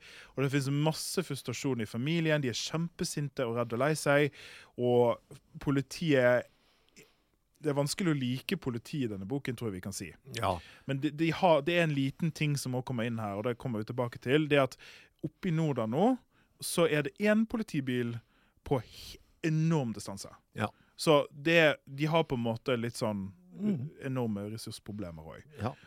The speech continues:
Speaker 1: Og jeg tror politiet opplever denne familien som jævlig bråkete og irriterende.
Speaker 2: Ja, altså, og det, for det er jo ikke første reinen som har blitt drept, ikke sant?
Speaker 1: Nei.
Speaker 2: Så det er jo sånn, nå skjer dette igjen, nå må vi forholde oss til dette. Eh, det som gjør stakes her litt sånn ekstra her nå, er at det er jo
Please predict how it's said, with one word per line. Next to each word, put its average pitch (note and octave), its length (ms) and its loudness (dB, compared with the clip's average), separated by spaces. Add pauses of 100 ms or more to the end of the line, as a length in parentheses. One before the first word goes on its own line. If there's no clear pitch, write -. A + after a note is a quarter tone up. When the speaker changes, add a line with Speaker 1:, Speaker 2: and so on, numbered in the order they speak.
Speaker 1:
Og D3 60 2
jeg D#3 100 4
tror G#3+ 160 -2
politiet E3+ 440 2
opplever A#2+ 640 4
denne C3+ 180 -2
familien C#3 400 -2
som B2+ 160 -8
jævlig B2 540 -2
bråkete A2+ 460 -4
og G2+ 80 -4
irriterende. A2+ 480 -2 (360)
Speaker 2:
Ja, D#3+ 140 2
altså, E3+ 400 0
og D3+ 100 2
det, E3 160 4
for D3 60 -2
det D#3 80 4
er C#3 80 6
jo A#2+ 60 2
ikke D3 100 -4
første G2+ 320 0
reinen F#2+ 240 2
som G#2 140 -4
har F#2+ 100 -4
blitt G2+ 160 -4
drept, F#2 240 -4
ikke - 80 -8
sant? C#3+ 260 -2
Speaker 1:
Nei. C3 120 0 (420)
Speaker 2:
Så D#3 180 0
det C#3 140 4
er B2+ 160 4
jo C3+ 320 2
sånn, A2+ 240 0
nå A#2+ 160 2
skjer A2 240 0
dette A2 140 -2 (100)
igjen, C3+ 100 2
nå C#3 140 2
må A2 80 2
vi G#2 80 -2
forholde F#2+ 320 -4
oss - 80 -12
til A2 160 -6
dette. E3 240 2 (460)
Eh, C3+ 640 4 (320)
det A2 160 -6
som C3 80 -4
gjør A2+ 240 -2
stakes G#2+ 320 -4
her A2+ 160 0
litt - 160 -10
sånn G#2+ 380 -4 (260)
ekstra - 320 -6
her A#2+ 80 -2
nå, C#3+ 80 0
er A2 220 -2
at - 100 -8
det G#2+ 80 -4
er F#2+ 140 -4
jo F#2+ 40 -6